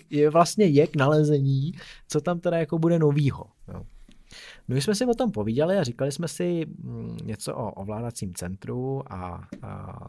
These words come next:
sideloadingu aplikací a podobně, tak to tady trochu rozvedeme a řekneme ještě něco navíc k tomu.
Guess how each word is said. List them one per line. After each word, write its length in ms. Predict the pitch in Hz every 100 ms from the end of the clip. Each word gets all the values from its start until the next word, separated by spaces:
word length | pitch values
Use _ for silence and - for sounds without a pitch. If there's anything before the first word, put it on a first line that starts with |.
| -
sideloadingu 840 | - 104 110 120 123 123 123 98
aplikací 760 | - - 151 156 139 - 156 131
a 40 |
podobně, 520 | - - 101 120 135
tak 220 | 135 160 -
to 120 | -
tady 220 | 120 120
trochu 260 | 131 127 156
rozvedeme 520 | 101 110 113 127 147
a 40 |
řekneme 320 | 123 117 135 131
ještě 220 | - -
něco 180 | 143 127
navíc 260 | 117 135
k 40 | -
tomu. 260 | 101 165